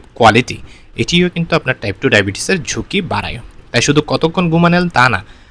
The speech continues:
আপনার ঘুমটা কেমন হলো সেটিও লক্ষ্য করা জরুরি। তাহলে ডায়াবেটিসের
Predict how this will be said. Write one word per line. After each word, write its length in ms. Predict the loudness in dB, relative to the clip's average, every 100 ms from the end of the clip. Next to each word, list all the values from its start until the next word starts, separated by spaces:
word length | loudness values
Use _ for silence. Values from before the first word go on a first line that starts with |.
| -8 -2
আপনার 340 | 0 2 0
ঘুমটা 500 | -2 -4 -2 0 -2 0
কেমন 280 | 2 4 4
হলো 280 | 2 0 -2 -6 -20 _
সেটিও 460 | -4 -2 0 0 2
লক্ষ্য 300 | 2 0 0
করা 240 | 2 0
জরুরি। 420 | 2 2 2 0 -6 -20 -20 _ _ _ _ _ _ 0
তাহলে 200 | 4 4
ডায়াবেটিসের 600 | 6 4 4 2 0